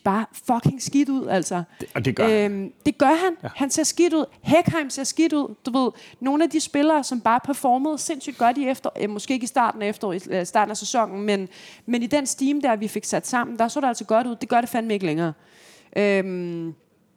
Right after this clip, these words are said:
Speaker 1: og så, øh, så står det jo et et. Øhm, det er jo svært for vores unge Hermansen. Altså, du
Speaker 2: Ja.
Speaker 1: ved, enten går du den rigtige vej, eller så gør du ikke. Øh.
Speaker 2: Jamen, altså, igen, et straf, ikke? Og selvfølgelig, du er en fucking helt, når du tager den.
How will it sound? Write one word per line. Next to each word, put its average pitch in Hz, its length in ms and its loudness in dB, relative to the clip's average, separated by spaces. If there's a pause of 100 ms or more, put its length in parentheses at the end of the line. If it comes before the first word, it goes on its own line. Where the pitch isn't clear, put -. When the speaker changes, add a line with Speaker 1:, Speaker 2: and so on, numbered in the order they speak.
(440)
Speaker 1:
og 202 100 -2
så, 262 300 4 (100)
øh, 180 380 2
så 277 180 -4
står 302 140 -2
det 254 100 0
jo 226 100 -2
et 254 120 0
et. 254 180 -6 (1120)
Øhm, 185 920 -2 (760)
det - 60 0
er - 20 2
jo 220 60 0
svært - 400 -2
for 202 80 -10
vores 185 220 -6
unge 202 180 -6
Hermansen. 202 460 -6 (120)
Altså, 185 240 -4
du 180 140 -8
Speaker 2:
Ja. 202 80 0
Speaker 1:
ved, 180 100 -2
enten 214 240 -6
går 208 140 2
du 190 80 -2
den 180 100 -4
rigtige 208 220 0
vej, 190 140 4
eller 185 120 -2
så 180 80 -14
gør 190 140 -2
du 180 100 -2
ikke. - 220 -6 (200)
Øh. 170 440 -4 (500)
Speaker 2:
Jamen, 147 140 -4
altså, 143 160 -2
igen, 151 400 0
et 151 160 -4
straf, 131 320 -4
ikke? 107 180 -2
Og 98 160 -4
selvfølgelig, 156 380 2
du 151 60 -2
er 147 40 -2
en 139 60 -4
fucking 147 420 -4
helt, 110 220 -2
når 107 140 -4
du 98 140 -8
tager 90 200 -4
den. 82 120 -20